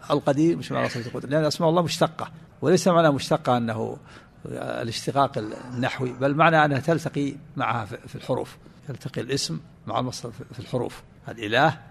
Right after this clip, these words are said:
والمألوه، الله علم على الله لا يسمى به غيره. وكذلك الرحمن، أسماء الله نوعان، النوع الأول لا يسمى به غير الله، الله لا يسمى به غ-، غير الرب سبحانه وتعالى، الرحمن لا يسمى به غير الله، الخالق لا يسمى به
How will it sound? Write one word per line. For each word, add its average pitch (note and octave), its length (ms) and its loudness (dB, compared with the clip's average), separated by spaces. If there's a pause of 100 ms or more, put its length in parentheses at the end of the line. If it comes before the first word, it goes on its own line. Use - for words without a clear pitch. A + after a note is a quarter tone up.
(180)
والمألوه، A2+ 600 2 (360)
الله A#2+ 380 4 (340)
علم B2+ 380 2
على G#2+ 140 -2
الله G2+ 220 -2 (200)
لا C#3 120 2
يسمى B2 320 0
به G#2 140 -4
غيره. G#2 140 -2
وكذلك C3 360 4
الرحمن، A#2+ 480 2
أسماء E3+ 260 2
الله E3 160 8
نوعان، A2 300 6 (360)
النوع D3+ 320 6
الأول E3+ 380 8
لا F3+ 80 10
يسمى D3+ 360 4
به D#3 160 2
غير G2+ 200 0
الله، - 180 -6 (400)
الله B2 380 6 (420)
لا C3+ 120 0
يسمى A#2 360 -2
به B2 280 -2
غ-، - 200 -12
غير A2+ 200 -4
الرب G#2+ 240 -6
سبحانه - 220 -10
وتعالى، - 300 -16
الرحمن C#3 540 6 (280)
لا D3 80 2
يسمى B2+ 300 -2
به G#2+ 80 -8
غير A2 160 -4
الله، G#2+ 160 -8 (460)
الخالق B2+ 640 2 (500)
لا B2+ 100 0
يسمى A#2 360 -4
به A#2+ 380 -10